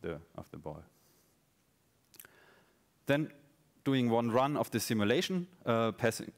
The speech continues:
passing these, uh, parameters and, uh, binding the ball final position,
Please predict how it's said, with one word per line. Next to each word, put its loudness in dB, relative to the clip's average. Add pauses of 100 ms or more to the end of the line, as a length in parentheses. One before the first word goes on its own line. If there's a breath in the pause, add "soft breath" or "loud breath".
(760)
passing -4
these, -6
uh, 0
parameters -2 (420 loud breath)
and, -2
uh, -2
binding -2
the -4
ball 0
final -4
position, -6